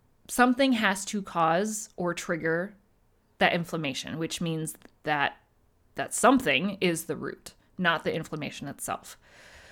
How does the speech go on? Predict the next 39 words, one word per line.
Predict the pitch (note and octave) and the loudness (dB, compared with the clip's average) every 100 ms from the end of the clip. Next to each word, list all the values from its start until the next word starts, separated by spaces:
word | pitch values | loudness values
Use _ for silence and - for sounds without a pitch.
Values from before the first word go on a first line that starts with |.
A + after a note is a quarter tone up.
| - - | -14 2
So | - A3 G3 C4+ | 10 12 12 10
a | A3 | 6
question | - F3+ - A3+ | 6 4 4 2
you | A3 | 2
may | F3+ F3 | 2 2
be | E3 | 0
asking | C#3+ - G#3 A#3 | 0 -2 -2 0
is, | A3+ | 0
"Well, | G#3 F#3 | 0 -2
what | - - - | -2 -4 -6
triggers | - B2 E3 - | -6 -4 -4 -4
chronic | D3+ E3 F#3 | -4 -2 -2
inflammation?" | A#3 A#3+ E4 A4 - - - - - - - - - - | -4 -4 -2 0 0 -4 -8 -6 -4 -4 -6 -10 -14 -6
Many | C4+ A4+ G4+ | 2 6 6
things | A#3+ G#3+ G3 G3 | 8 10 8 6
<laughs> | G3 | 6
actually | G3+ G3+ F3+ | 6 4 4
trigger | F#3 G3 F3 E3+ | 4 2 2 0
cl-, | F3 | -2
chronic | - G#3 E3+ D#3 | 4 6 6 4
inflammation, | D#3+ - D#3+ D#3 G#3 | -4 -6 -4 0 4
but | G#3+ | 8
what | A3 | 8
I'm | A#3 F4+ F4 | 8 6 4
focusing | A3+ G#3+ G3 F3 | 2 2 -2 -2
on | E3+ | -2
today | F#3 F3 D3 D3 F#3 - - - - - | -4 -2 0 0 -4 -10 -16 -18 -2 4
is | B3+ | 6
the | A#3+ | 6
food | B3 A3+ G3 | 4 2 2
that | - D#3 | 2 0
we're | - | -8
eating. | E3 - - - - - - - - _ _ _ | -10 -12 -16 -20 -20 -20 -20 -20 -20 _ _ _
Our | A3 B3 | 6 6
food | A#3+ D#4+ D#4+ C4 B3+ | 6 4 6 6 4
is | C#4 A#3+ A#3+ A3 - - - | 4 6 6 4 -6 -14 -2
really | G3 G3+ A3 | 0 2 2
not | F#3 E3+ E3+ - | 2 0 -2 -6
food | - A3 F#3 C#3 A#2+ | -6 0 0 0 -4